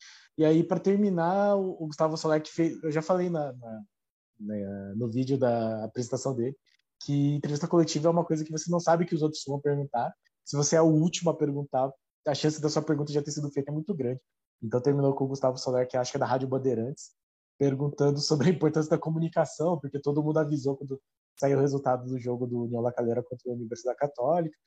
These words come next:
Ele falou que comunicação é importante e falou sobre essa questão de, de ter orientado, que foi uma crítica que foi muito feita também. E,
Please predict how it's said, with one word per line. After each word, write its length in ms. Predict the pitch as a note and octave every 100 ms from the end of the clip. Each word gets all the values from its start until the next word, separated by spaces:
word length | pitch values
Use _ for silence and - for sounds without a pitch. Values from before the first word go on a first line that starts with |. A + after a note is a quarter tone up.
| _ _
Ele 140 | D#3 C#3+
falou 200 | C#3+ C#3+
que 320 | C#3+ C3+ A#2 _ _
comunicação 480 | - B2+ C#3 C3+ C3+
é 40 | C#3
importante 800 | C3+ F3 E3+ D3+ G#3 G3+ - _ _ _ _
e 140 | D3+
falou 240 | D#3 F3+ F3+
sobre 180 | G3 F3+
essa 160 | F#3+
questão 420 | F#3 G3 - F3
de, 640 | F3+ E3 F#3 F#3 F3+ F3+ E3 _
de 140 | - D#3+
ter 140 | F3+
orientado, 680 | F3+ F#3+ G#3+ F3 D3 - A#2 _ _ _
que 80 | -
foi 120 | A#3
uma 100 | C4
crítica 280 | C#4+ D4+ A#3+
que 100 | - _ _
foi 80 | F#3
muito 260 | F3 E3+
feita 240 | - D3+ D3+
também. 400 | C3+ A#2 D3 - _ _ _ _ _ -
E, 320 | D3 D#3 D#3